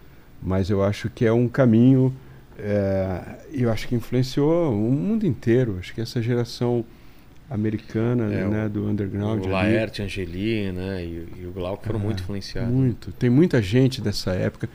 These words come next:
Speaker 1: Tem uma outra influência que eu esqueço de, de falar, mas que pra mim é vital, que foi a Mad, né?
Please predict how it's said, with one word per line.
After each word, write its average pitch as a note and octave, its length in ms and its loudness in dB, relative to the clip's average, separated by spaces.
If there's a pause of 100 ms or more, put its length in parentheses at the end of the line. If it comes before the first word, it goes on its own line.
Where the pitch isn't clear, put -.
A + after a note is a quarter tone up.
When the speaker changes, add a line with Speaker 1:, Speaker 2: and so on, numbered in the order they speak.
(340)
Speaker 1:
Tem F#3+ 120 8
uma F#3 100 6
outra F3 180 4
influência D3+ 400 2
que - 100 -2
eu D3 40 4
esqueço D#3+ 580 4
de, G#2+ 140 -4
de G#2+ 240 -4
falar, A2+ 460 2
mas G#2+ 180 2
que - 100 -6
pra A2 220 0
mim B2 280 4
é A2+ 80 4
vital, A2 600 0 (340)
que - 100 -6
foi F3 180 4
a F#3 60 6
Mad, A2+ 460 6 (280)
né? G2 200 -4